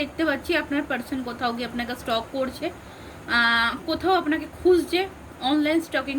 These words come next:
যেটা আছে করছে। এবং এই যে পুরো ওভারঅল রিলেশনটা,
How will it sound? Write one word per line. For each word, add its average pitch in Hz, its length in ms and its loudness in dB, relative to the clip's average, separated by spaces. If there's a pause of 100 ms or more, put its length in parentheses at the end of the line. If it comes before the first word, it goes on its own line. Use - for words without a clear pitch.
যেটা 269 180 2 (100)
আছে 262 200 -6 (540)
করছে। 277 320 -2 (440)
এবং 311 140 2 (300)
এই 427 100 8 (140)
যে 453 60 4 (100)
পুরো 339 200 4 (160)
ওভারঅল 359 360 4 (160)
রিলেশনটা, 277 540 -2